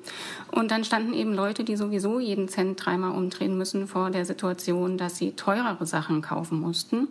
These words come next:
und das Geld dadurch schneller alle war. Das Zweite ist, dass sie auch einfach ja viel mehr kaufen mussten, weil die, ähm, Kinder und Jugendlichen, die normalerweise ein kostenfreies Mittagessen seit einiger Zeit in den Schulen und Kindergärten bekommen,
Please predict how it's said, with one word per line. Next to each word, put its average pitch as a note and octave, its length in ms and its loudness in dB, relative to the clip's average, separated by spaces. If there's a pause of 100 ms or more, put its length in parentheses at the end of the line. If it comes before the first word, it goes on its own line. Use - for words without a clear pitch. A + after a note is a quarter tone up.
(100)
und F3+ 160 2
das F3 160 -2
Geld E3+ 240 0
dadurch E3 300 0
schneller F3 340 0
alle F3+ 260 0
war. G#3 280 0 (640)
Das - 240 0 (180)
Zweite G#3+ 380 0
ist, B3 320 0
dass G3+ 140 0
sie G#3+ 120 0
auch F#3+ 120 0
einfach F#3+ 380 -2
ja F3 120 0
viel F3 200 0
mehr G3+ 220 2
kaufen E3+ 380 -2
mussten, G3 520 0
weil F3+ 200 0
die, F3+ 240 0
ähm, F3+ 540 -2
Kinder A#3 360 0
und G3+ 160 0
Jugendlichen, A#3 840 0 (560)
die A3+ 240 4
normalerweise G3+ 800 2
ein F#3+ 160 0
kostenfreies F3 760 0
Mittagessen F3 880 -2
seit E3+ 380 -2
einiger E3 400 0
Zeit D#3+ 500 -2
in F3 160 0
den F3 160 -2
Schulen G3+ 300 0
und F3+ 160 -2
Kindergärten F3+ 680 0
bekommen, - 500 -2